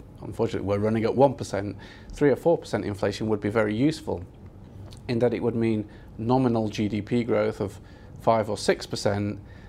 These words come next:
against borrowing costs of, of still very low, three. Uh, and that means that the debt dynamics, if you like, would, would start to improve, because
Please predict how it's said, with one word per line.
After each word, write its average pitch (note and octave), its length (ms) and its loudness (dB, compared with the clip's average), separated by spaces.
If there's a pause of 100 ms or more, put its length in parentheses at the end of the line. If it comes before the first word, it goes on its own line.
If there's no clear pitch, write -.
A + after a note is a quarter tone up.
(100)
against G#2+ 540 0
borrowing A2 400 6
costs - 380 -4
of, G#2+ 160 0 (180)
of G#2 100 -2
still A2 220 0
very G#2+ 240 2
low, A#2 220 2
three. G#2 440 0 (600)
Uh, A2+ 220 4
and C3+ 120 4
that D#3+ 160 6
means A#2+ 200 0
that - 160 0
the A2 80 0
debt B2 360 2
dynamics, A#2 760 2
if - 120 -8
you G2 60 -2
like, G2+ 340 0
would, G#2 220 -6
would A2 140 -6
start - 280 -2
to - 120 -6
improve, G2 520 -4
because - 360 -8